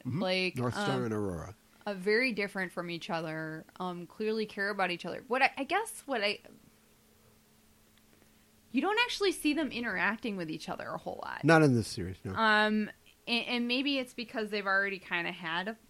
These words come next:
Speaker 2: a little bit of a falling out, it seems like, because she's decided she wants to be romantically involved with Sasquatch,
Speaker 1: Right.
Speaker 2: and he doesn't approve of that. But, and he doesn't really share his
Speaker 1: <laughs>
Speaker 2: emotions that much, right?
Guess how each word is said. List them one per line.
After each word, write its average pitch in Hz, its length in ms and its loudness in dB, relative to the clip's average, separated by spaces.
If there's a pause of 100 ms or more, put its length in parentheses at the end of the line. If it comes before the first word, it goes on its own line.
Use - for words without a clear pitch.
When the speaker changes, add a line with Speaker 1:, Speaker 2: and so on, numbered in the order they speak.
(220)
Speaker 2:
a 202 40 -8
little 214 200 -2
bit 214 140 -2
of 214 120 -2
a 208 40 -12
falling 208 460 -2
out, 202 300 -2
it 220 140 -4
seems 240 320 -4
like, 247 300 -2
because 208 300 -2
she's 196 640 -8 (800)
decided 202 420 4
she 226 160 0
wants 190 300 0
to 196 60 -8
be 180 120 -2
romantically 180 560 -2
involved 165 400 -2 (140)
with 170 200 -6
Sasquatch, 180 920 -2
Speaker 1:
Right. 180 160 0
Speaker 2:
and 175 480 0
he 180 320 -8 (100)
doesn't 175 260 -4
approve 180 360 -6
of 165 120 -6
that. 165 320 0 (460)
But, 202 320 6 (420)
and 220 180 0
he 247 260 -2
doesn't 294 320 2
really 254 280 0
share 233 280 6
his 233 200 6
Speaker 1:
<laughs> - 0 -
Speaker 2:
emotions 220 720 4
that 185 220 4
much, 180 260 0
right? 202 340 4